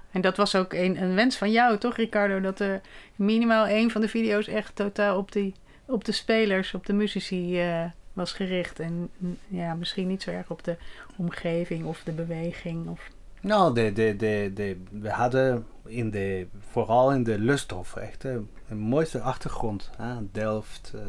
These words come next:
Speaker 2: de, de, nou, de kerk in, in de tuin. Dus ik denk de combinatie van ons met de mooiste achtergronden was echt ook, eh, heel geslaagd ook.
Speaker 1: Ja, de Lusthof is, eh, de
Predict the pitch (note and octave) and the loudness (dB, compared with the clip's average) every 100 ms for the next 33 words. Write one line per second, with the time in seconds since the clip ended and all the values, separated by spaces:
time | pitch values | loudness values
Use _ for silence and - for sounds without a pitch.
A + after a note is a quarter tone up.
0 | G2 F#2+ F2+ F2 F#2 F#2+ F#2+ F#2+ - - | -8 -10 -10 -10 -12 -10 -12 -12 -16 -16
1 | F#2 F#2 A2 G2+ - A2+ G#2 G#2 G2+ - | -16 -14 -14 -14 -4 0 0 -2 -6 -10
2 | A#2+ G2+ G#2 G2+ G2 G2 A2+ G#2+ G#2+ A2+ | -10 -10 -10 -8 -6 -2 0 2 0 -4
3 | - - - - - - A2 - A#2 B2+ | -14 -18 -18 -20 -14 -6 -6 -6 -10 -4
4 | C3 D3+ D3+ - E3 F3 D#3+ C#3 C3+ C3 | 0 0 -2 -6 -4 -2 0 2 4 2
5 | - - C3+ A#2 A2+ B2+ C3 A#2+ - - | 0 0 2 2 2 2 4 0 -4 -6
6 | A#2 G2+ - - - - - G#2 G2+ F#2+ | -6 -6 -12 -20 -20 -20 -18 -10 -8 -4
7 | G2 A2 A#2+ A#2 A2 - A#2 - A#2+ - | -2 2 2 2 -6 -4 -4 -4 -4 0
8 | A#2+ B2 C#3+ - - - - - - - | 0 0 -4 -10 -20 -20 -20 -20 -20 -14
9 | - A2 A2 - G2+ F#2+ F#2+ G2 F#2+ - | -12 -8 -10 -10 -10 -10 -10 -8 -6 -6
10 | - G#2 A#2+ - - - - - - - | -6 -8 -8 -10 -10 -12 -10 -8 -6 -6
11 | - - E3+ G3 - F#3+ F#3 G#3 - F#3 | -8 -8 -8 -8 -4 0 2 2 2 2
12 | F#3+ G3 - - G3 G3 | 2 -2 -2 -2 0 0